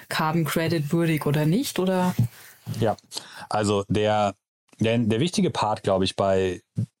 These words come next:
Speaker 2: diesem ganzen Refi-Movement ist, dass es ein, ein Voluntary Carbon Credit Markt und vieles in diesem Refi-Markt ist voluntary. Das heißt, es hindert mich niemand daran, ähm, eine Firma zu haben und zu sagen, „Ach ja, die Umwelt ist mir eigentlich egal oder das Klima, das ist mir eigentlich egal.“ Und leider gibt es auch sehr, sehr viele Firmen,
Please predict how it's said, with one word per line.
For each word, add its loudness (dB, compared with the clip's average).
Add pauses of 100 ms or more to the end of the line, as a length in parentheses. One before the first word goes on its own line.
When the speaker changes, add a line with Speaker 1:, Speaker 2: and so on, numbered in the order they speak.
Speaker 2:
diesem 2
ganzen 0
Refi-Movement 0
ist, 0
dass 0
es -2
ein, 0 (160)
ein 0
Voluntary 2
Carbon 0 (300)
Credit 0
Markt -2 (320)
und -2
vieles 0
in 2
diesem 2
Refi-Markt 0
ist 0
voluntary. 0
Das -2
heißt, 0
es -2
hindert 2
mich 0
niemand 0
daran, 2 (400)
ähm, 2
eine 2
Firma 0
zu 0
haben 2
und 0
zu -2
sagen, 2
„Ach 0
ja, 0
die 0
Umwelt 0
ist -2
mir 0
eigentlich 0
egal 2
oder 0
das 0
Klima, 0
das -2
ist -2
mir 0
eigentlich 0
egal.“ 0
Und 0
leider 0
gibt -4
es 0
auch -2
sehr, -2
sehr -2
viele -2
Firmen, -2